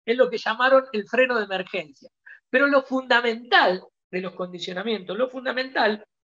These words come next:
es que textualmente el acuerdo plantea que los estados deberán presentar reformas orientadas a crear empleo y sostenibilidad. ¿Cómo se traduce esto?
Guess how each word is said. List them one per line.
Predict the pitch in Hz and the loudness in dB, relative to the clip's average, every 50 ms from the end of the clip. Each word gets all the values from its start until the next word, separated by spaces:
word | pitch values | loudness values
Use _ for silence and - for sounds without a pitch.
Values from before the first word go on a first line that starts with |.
| _ - | _ -2
es | 247 226 233 - | -2 -2 -2 0
que | - 240 - - - | -2 -2 -2 -2 0
textualmente | - 226 226 - - - - - 320 370 370 339 294 262 262 302 311 262 202 - - - 190 196 202 | -2 -2 -2 -2 -14 -16 -12 -6 -2 2 2 2 2 0 -2 0 0 0 0 -4 -6 -6 -4 -2 0
el | 202 | 0
acuerdo | 214 208 208 - 311 320 302 285 277 269 | 0 0 0 0 0 0 2 2 2 2
plantea | 269 254 262 269 269 269 294 269 226 220 247 - - - _ _ _ _ _ _ _ _ _ _ _ _ - | 2 0 0 0 0 -2 -2 0 2 2 0 -2 -6 -16 _ _ _ _ _ _ _ _ _ _ _ _ -2
que | - 339 320 302 277 - - _ _ _ _ _ _ _ _ _ _ - | 0 0 0 0 -4 -6 -16 _ _ _ _ _ _ _ _ _ _ -4
los | 226 254 302 349 330 - - | -2 0 2 2 0 -2 -4
estados | 311 262 - - - 339 294 262 233 226 208 | -4 -6 -4 -2 0 2 4 4 2 2 2
deberán | 185 226 233 240 254 269 302 320 320 359 - - | 2 0 2 2 2 2 2 0 0 -2 -8 -4
presentar | - 269 240 - - 240 247 233 226 - - 294 311 302 262 - | -2 -2 -2 0 -2 -6 -6 -6 -8 -2 -2 0 0 0 -4 -6
reformas | 240 233 214 - - - 302 311 311 302 285 277 269 262 - _ _ - | -8 -10 -10 -12 -6 -2 0 0 0 0 -2 -6 -8 -8 -10 _ _ -2
orientadas | - 285 302 294 269 240 226 220 220 - 277 277 285 277 247 220 - | 2 2 2 2 2 -2 -4 -6 -4 0 0 2 2 2 0 -2 -4
a | 196 190 - | -8 -10 -8
crear | - 214 247 269 277 277 - - _ - | -4 -2 0 0 -2 -2 -6 -12 _ -2
empleo | - 240 240 233 226 214 277 285 311 330 330 339 349 349 - - _ _ _ _ _ _ _ _ _ _ - | -2 -2 -2 -2 -8 -6 -4 -2 -2 -2 -2 -2 -4 -6 -10 -20 _ _ _ _ _ _ _ _ _ _ 0
y | 262 285 294 277 - _ _ _ _ _ _ _ - | 2 2 2 0 -6 _ _ _ _ _ _ _ -14
sostenibilidad. | - - 277 285 233 - - - 285 285 277 269 269 254 262 277 277 262 262 254 254 262 - - - - - _ _ _ _ _ _ _ _ _ _ _ - | -6 -2 -2 -2 -2 -4 -10 -6 -6 -4 -4 -4 -4 -4 -2 -2 -2 0 -2 0 2 2 2 0 -2 -8 -18 _ _ _ _ _ _ _ _ _ _ _ -2
¿Cómo | - 262 262 247 | 0 0 0 0
se | - - 185 | -6 -6 -6
traduce | - 165 151 165 160 151 - - - 160 156 | -6 -4 -4 -4 -4 -6 -10 -16 -18 -20 -20
esto? | - - - - - | -20 -20 -20 -20 -20